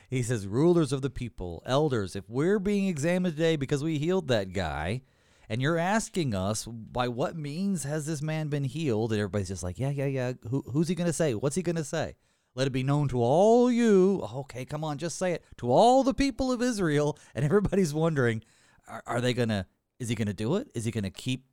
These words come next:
steadfast?" And he says, "By the name of Jesus Christ of Nazareth." So he says what they expect him to say, but he says what God wants him to say. He points to Jesus. And then he always <laughs> he slips in,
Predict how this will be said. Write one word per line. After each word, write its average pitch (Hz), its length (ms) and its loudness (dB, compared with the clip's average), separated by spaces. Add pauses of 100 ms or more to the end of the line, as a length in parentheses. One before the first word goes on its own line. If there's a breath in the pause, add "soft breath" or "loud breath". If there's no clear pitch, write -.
(120)
steadfast?" 131 880 -4
And 120 100 -6
he 120 60 -4
says, 127 340 -2 (300)
"By 147 340 -2
the 151 140 2
name 139 320 -2
of 135 140 -2
Jesus 131 360 -4
Christ 120 340 -4
of 110 120 -4
Nazareth." 98 800 -6 (640)
So 104 120 -4
he 101 160 -10
says 135 460 0
what 110 200 -4
they 107 100 -2
expect 277 400 -8
him 190 120 -2
to 98 100 -4
say, 80 460 -6 (500)
but 127 80 -6
he 120 100 -4
says 120 380 -2
what 95 100 -10
God 104 240 -4
wants 123 320 0
him 98 120 -4
to 90 120 -10
say. - 160 -8
He 85 140 -10
points 117 360 -6
to 104 120 -8
Jesus. 87 500 -8 (500)
And 139 120 0
then 147 80 2
he 135 100 2
always 208 480 6
<laughs> 185 160 0
he 196 140 2
slips 226 480 -2
in, 143 320 2